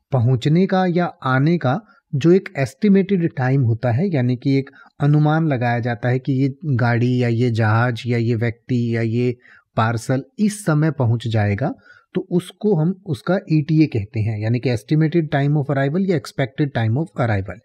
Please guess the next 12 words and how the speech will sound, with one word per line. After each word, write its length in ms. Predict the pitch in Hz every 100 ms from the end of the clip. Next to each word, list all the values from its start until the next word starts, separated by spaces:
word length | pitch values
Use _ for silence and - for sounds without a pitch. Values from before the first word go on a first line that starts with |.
| - - _
यानी 140 | 123 123
कि 80 | 139
मान 180 | 123
लीजिए 220 | 131 131 135
आपने 240 | 120 135
कोई, 280 | 127 135 135 - - _ 139
अ, 280 | 120 - -
ऑर्डर 280 | 139 135 165
किया 280 | - 143
किसी 260 | 202 135 156
वेबसाइट 480 | 123 110 - 127 113
से 220 | - 240